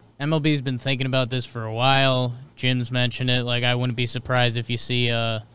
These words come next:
going forward, the twelfth inning or something, or eleventh inning in regular season games, just to, just to short it down a little bit. The only part that I feel bad about, 'cause I'm, I'm with you, Trev. I mean, both teams get to play by the same rules. I do think it's a,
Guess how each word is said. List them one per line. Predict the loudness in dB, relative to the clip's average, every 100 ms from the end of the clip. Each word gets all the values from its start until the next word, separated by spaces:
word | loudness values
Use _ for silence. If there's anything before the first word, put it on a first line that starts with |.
| _ _ _ _ _
going | -2 -2 -2
forward, | -4 -2 0 -2
the | -6
twelfth | -6 2 2 2
inning | 0 0 0
or | 0
something, | 0 -2 -2 -4
or | -4 -4
eleventh | -4 -2 -2 -4
inning | -2 0
in | 0
regular | 0 -2 -2 -6
season | -4 -4 -2 -2
games, | 0 2 2 0
just | -4 -6 -6
to, | -6 -6 -8
just | -8 -6 -6
to |
short | -6 -4 -4
it | -4
down | -4 -2
a | -4
little | -6 -4
bit. | -4 -4 -8 -20 -20 -14 0
The | 2 4
only | 4 4 4 2 2
part | 2 4 4 2
that | 0
I | 0
feel | 0 -2 0
bad | 0 0
about, | 0 -2 0
'cause | 2
I'm, | 4 2 2
I'm | 2
with | 2 0
you, | -2
Trev. | 0 2 2
I |
mean, | 2 2
both | 2 0 2
teams | 0 2
get | 0 0
to |
play | 0 2
by | 4
the | 2
same | 2 0 2
rules. | -2 -4 -2
I | -2
do | 0 0
think | 0 -2
it's |
a, | -2